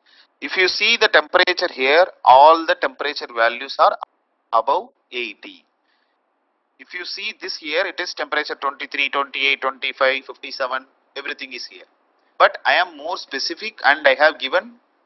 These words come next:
combining two conditions here. And the next one is arrange function. Arrange fun-, function is nothing but ordering the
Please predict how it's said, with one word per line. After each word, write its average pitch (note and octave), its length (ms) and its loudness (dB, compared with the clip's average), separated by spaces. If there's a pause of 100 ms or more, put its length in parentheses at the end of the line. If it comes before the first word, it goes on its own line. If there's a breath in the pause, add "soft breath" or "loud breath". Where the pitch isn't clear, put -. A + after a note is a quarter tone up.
(140)
combining F3 540 2 (340)
two A3 200 -2
conditions A#2+ 720 -2 (380)
here. G2 340 -4 (1300)
And D3 420 6 (140)
the C#3+ 160 0 (600)
next - 320 -4
one F#3 300 -2
is C3+ 280 -12 (220)
arrange C#3+ 460 2
function. - 320 -10 (840)
Arrange F#3+ 380 2
fun-, F3+ 100 -2 (720)
function F3 260 -10
is D#3+ 160 -12
nothing C#3+ 400 -10
but F3 240 -2
ordering B2 520 2
the D#3+ 180 -6